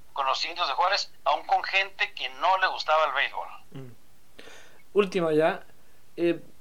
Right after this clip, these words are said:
Speaker 2: ¿cree que hemos, o que la ciudad ha olvidado al béisbol? Porque, digo, le voy a poner dos ejemplos muy concretos. Eh, Bravos es primera plana todos los días, en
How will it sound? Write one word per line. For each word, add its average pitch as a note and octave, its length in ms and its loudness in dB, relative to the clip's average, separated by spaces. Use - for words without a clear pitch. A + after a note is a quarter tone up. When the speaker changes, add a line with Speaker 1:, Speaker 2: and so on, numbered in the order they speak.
Speaker 2:
¿cree A3+ 240 8
que B3+ 140 4
hemos, C#4 580 0
o E3+ 160 0
que E3+ 120 2
la D#3+ 160 6
ciudad E3+ 760 6
ha E3 160 6
olvidado F3 640 2
al F#3 120 2
béisbol? F3+ 540 -2
Porque, D#3 420 0
digo, D#3+ 260 0
le D#3 80 6
voy E3+ 100 10
a E3+ 40 -4
poner E3+ 200 0
dos F3 180 0
ejemplos F3 400 -2
muy E3+ 260 -2
concretos. D3+ 640 -2
Eh, D3+ 120 -4
Bravos G3+ 680 10
es F3+ 200 0
primera F#3 480 6
plana F3+ 840 4
todos F3 160 6
los D3+ 180 4
días, A3+ 480 2
en C#3 320 -10